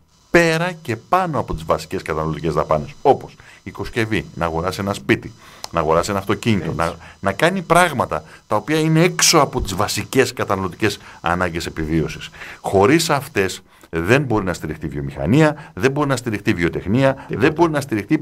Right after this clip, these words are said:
Speaker 1: παραγωγική οικονομία. Γι' αυτό και η Κίνα έχει αυτή τη δυναμική. Ενώ αντίθετα, για παράδειγμα, οι Ηνωμένες Πολιτείες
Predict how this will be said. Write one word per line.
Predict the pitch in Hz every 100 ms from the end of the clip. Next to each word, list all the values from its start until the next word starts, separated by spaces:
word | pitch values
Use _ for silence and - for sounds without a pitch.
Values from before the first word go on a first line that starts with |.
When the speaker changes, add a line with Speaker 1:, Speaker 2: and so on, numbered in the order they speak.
| 156
Speaker 1:
παραγωγική | - 117 113 110 101 98 87 80 131
οικονομία. | 123 117 98 98 85 69 - - -
Γι' | 80 95
αυτό | 90 - 139
και | 127
η | 92
Κίνα | - 101 85 82
έχει | 80
αυτή | 80 82
τη |
δυναμική. | 78 73 73 71 76 69 - -
Ενώ | 80 92 90
αντίθετα, | 80 90 82 82 120 - _ _ - - _
για | 78 87
παράδειγμα, | 85 87 90 78 78 -
οι | 87 85
Ηνωμένες | 82 82 107 120
Πολιτείες | 113 87 80 104 87 73 -